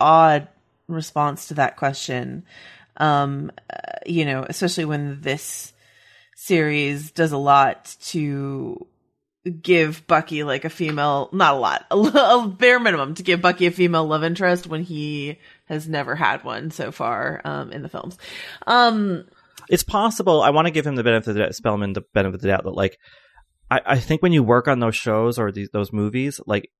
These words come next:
Speaker 2: you really, really don't. You were s-, sworn to so much secrecy
Speaker 1: Totally, totally.
Speaker 2: that you probably have to be cryptic about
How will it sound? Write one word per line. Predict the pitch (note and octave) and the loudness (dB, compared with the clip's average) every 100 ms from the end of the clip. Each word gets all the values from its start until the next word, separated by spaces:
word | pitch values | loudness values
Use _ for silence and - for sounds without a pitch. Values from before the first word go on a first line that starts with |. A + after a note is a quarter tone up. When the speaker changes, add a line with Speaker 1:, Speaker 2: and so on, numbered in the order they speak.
| _ | _
Speaker 2:
you | A#2+ B2 A#2+ | -2 0 2
really, | A2 A#2 A#2+ A2 | 2 4 4 4
really | G2+ G2 F#2 | 0 -2 -2
don't. | F#2 F2+ - | -2 -4 -6
You | A#2+ A2+ | -2 2
were | A#2+ | 2
s-, | - | 0
sworn | - - A2 G#2+ | -10 -12 -4 -4
to | G2+ | -4
so | - G#2+ | -6 -4
much | G#2 G2+ | -4 -6
secrecy | - G2 B2 A#2+ D#3 | -8 -6 -6 -6 -2
Speaker 1:
Totally, | E3+ G4 C#4 E3+ D3+ | 2 4 4 2 0
totally. | A3 F3+ B2+ | -2 0 2
Speaker 2:
that | C3 | 0
you | B2+ | 2
probably | D3 C#3 C3+ | 2 2 2
have | B2+ | -2
to | A#2 | -4
be | |
cryptic | A2+ A#2+ G#2 G#2 | -4 -4 -4 -4
about | F#2+ | -6